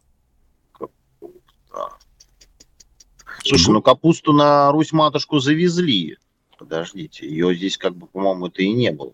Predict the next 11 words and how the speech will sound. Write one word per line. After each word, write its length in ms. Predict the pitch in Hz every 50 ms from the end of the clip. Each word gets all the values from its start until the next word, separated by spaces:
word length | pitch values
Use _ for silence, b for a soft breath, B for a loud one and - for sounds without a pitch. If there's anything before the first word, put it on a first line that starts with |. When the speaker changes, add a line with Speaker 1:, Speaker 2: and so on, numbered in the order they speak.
| _ _
Speaker 1:
капусты-то. 600 | - _ - - - - - - - _ _ _ _ _ _ _ B B B B B -
Speaker 2:
И 120 | 107 113
Speaker 1:
А, 460 | - 90 90 90 87 85 85 85 80 80
Speaker 2:
давай, 440 | 165 170 175 - 175 165 151 131 -
ну 120 | 143 143
Speaker 1:
ну 60 | 147
Speaker 2:
давай, 280 | 143 156 160 156 135 113
Speaker 1:
хорошо. 320 | - 143 143 131 - - -
Speaker 2:
с 120 | - -
люби-, 140 | 107 113 139 180 220
Speaker 1:
Брюссель, 720 | 240 254 262 262 - - - - 277 240 190 131 -